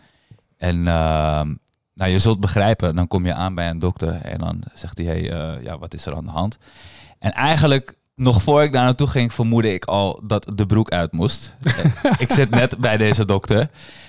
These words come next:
Speaker 1: Dus, eh, ik heb een, eh, aparte dag achter de rug, kan ik je vertellen.
Speaker 2: Maar was het een vrouw of een man?
Speaker 1: Nee, het was een man. Het was
Speaker 2: Oké.
Speaker 1: een man. Dat scheelt wel. Ja, het is altijd een beetje, z-, zo'n situatie is altijd een beetje van, hmm, bij een vrouw, ja, eh, ik val op vrouwen. Maar dat is ook weer,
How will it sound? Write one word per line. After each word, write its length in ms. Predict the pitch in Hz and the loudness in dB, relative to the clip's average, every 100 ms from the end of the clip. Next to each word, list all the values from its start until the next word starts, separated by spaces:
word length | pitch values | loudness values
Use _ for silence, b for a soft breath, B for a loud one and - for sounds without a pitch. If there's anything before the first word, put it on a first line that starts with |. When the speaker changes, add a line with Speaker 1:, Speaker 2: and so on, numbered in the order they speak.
| B | B
Speaker 1:
Dus, 320 | 107 127 - | 0 2 2
eh, 440 | 147 135 131 123 120 - | 4 4 6 4 4 2
ik 180 | 285 | 0
heb 160 | 311 - | 0 0
een, 160 | 202 165 | 2 4
eh, 120 | 143 | 4
aparte 400 | 135 180 160 117 | 2 2 2 2
dag 180 | 135 190 | 0 0
achter 260 | 147 123 | 0 0
de 60 | 104 | 2
rug, 160 | 180 | 0
kan 140 | - 120 | 2 2
ik 80 | 120 | 2
je 100 | 113 | 0
vertellen. 340 | - 113 104 | 2 2 4
Speaker 2:
Maar 100 | 151 | 4
was 100 | 156 | 4
het 100 | 127 | 2
een 80 | 160 | 0
vrouw 280 | - 175 147 | 4 4 4
of 100 | 131 | 4
een 120 | 131 | 2
man? 220 | 135 120 107 | 2 2 2
Speaker 1:
Nee, 180 | 147 | 4
het 100 | 214 | 4
was 120 | 139 123 | 4 4
een 100 | 110 | 4
man. 240 | 95 90 | 2 0
Het 180 | 104 - | -4 0
was 100 | 110 | 2
Speaker 2:
Oké. 80 | 110 | 4
Speaker 1:
een 60 | 98 | 2
man. 160 | 92 | 2
Dat 140 | 110 135 | 2 4
scheelt 280 | 156 131 | 4 2
wel. 120 | 110 101 | 2 2
Ja, 100 | 123 | 2
het 100 | 165 | 2
is 80 | 151 | 2
altijd 280 | 170 180 | 2 2
een 100 | 170 | 0
beetje, 280 | 151 151 - 117 | 2 2 0 -6
z-, 80 | 117 | -8
zo'n 220 | - 139 | 2 2
situatie 380 | - 139 123 135 | 4 2 2 2
is 100 | 123 | 2
altijd 260 | 123 123 - | -2 -2 -2
een 80 | 127 | 2
beetje 260 | 120 117 | 2 2
van, 180 | 117 110 | 2 2
hmm, 280 | 117 110 87 b b b b | 2 0 -2 b b b b
bij 240 | - 107 | -6 -2
een 60 | 101 | -2
vrouw, 360 | - 107 120 107 | 0 2 4 2
ja, 360 | 107 95 82 - | 2 0 -2 -6
eh, 840 | 95 92 90 87 87 85 85 82 78 _ | -4 -2 -2 -2 -2 -2 -2 -4 -8 _
ik 180 | 98 | -12
val 160 | - 80 | -8 -6
op 120 | 107 | -4
vrouwen. 400 | - 101 107 151 - _ | 0 2 2 -2 -8 _
Maar 440 | 82 90 90 98 87 | -4 0 2 0 -2
dat 140 | 92 - | -6 -8
is 180 | 55 - | -12 -8
ook 160 | 92 95 | -8 -6
weer, 280 | 87 85 | -6 -8